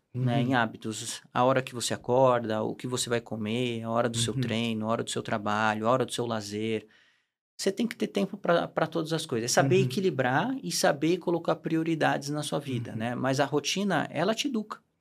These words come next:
Speaker 2: Exato.
Speaker 1: né? A re-, a rotina te deixa disciplinado, a rotina te mantém constante, te mantém consistente. E, e são essas coisas que vão te trazer resultado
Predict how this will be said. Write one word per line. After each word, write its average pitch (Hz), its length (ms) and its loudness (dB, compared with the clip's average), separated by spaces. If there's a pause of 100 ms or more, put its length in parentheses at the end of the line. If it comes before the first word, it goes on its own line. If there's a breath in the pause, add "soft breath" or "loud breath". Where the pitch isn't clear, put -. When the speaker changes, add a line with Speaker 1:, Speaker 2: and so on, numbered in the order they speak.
(120)
Speaker 2:
Exato. 123 260 -6
Speaker 1:
né? 123 200 2
A 113 80 2
re-, 117 140 -4
a - 100 -4
rotina 135 400 -2
te - 120 -6
deixa 127 300 -2
disciplinado, 127 800 -2
a 120 60 0
rotina 120 460 -4
te 131 140 -8
mantém 127 260 -4
constante, 131 680 -2
te - 100 -10
mantém 117 300 -4
consistente. 127 960 -4 (800 soft breath)
E, 151 320 -2
e - 20 0
são 170 280 4
essas - 300 2
coisas 156 380 4
que - 100 -6
vão 160 160 0
te - 140 -4
trazer 160 240 2
resultado 143 580 -4